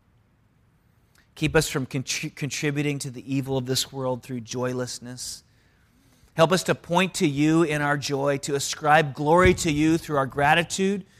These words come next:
which is so fitting. Gratitude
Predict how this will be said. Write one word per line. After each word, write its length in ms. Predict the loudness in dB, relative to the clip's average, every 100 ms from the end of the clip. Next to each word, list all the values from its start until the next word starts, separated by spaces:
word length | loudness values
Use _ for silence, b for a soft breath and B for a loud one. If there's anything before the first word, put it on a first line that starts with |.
| b b b
which 180 | -4 -2
is 80 | 0
so 300 | 2 4 2
fitting. 840 | 0 -12 -18 -10 0 2 2 -4 -14 _ _ _ _ _ _ _ _ _ _ _ _ -20 -20 -20 -20 _ b b b _
Gratitude 640 | 4 4 2 -2 -2